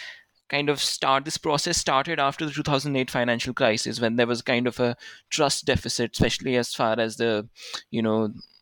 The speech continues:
um, these financial institutions on Wall Street in America were concerned. So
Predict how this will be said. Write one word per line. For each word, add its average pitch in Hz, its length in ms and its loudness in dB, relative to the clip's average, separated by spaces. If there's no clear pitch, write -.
um, 104 560 -2
these 117 180 -4
financial 127 440 -2
institutions 127 520 -2
on 123 300 0
Wall 127 200 4
Street 123 340 -2
in 120 80 2
America 110 540 2
were 101 100 0
concerned. 113 560 -2
So 139 420 0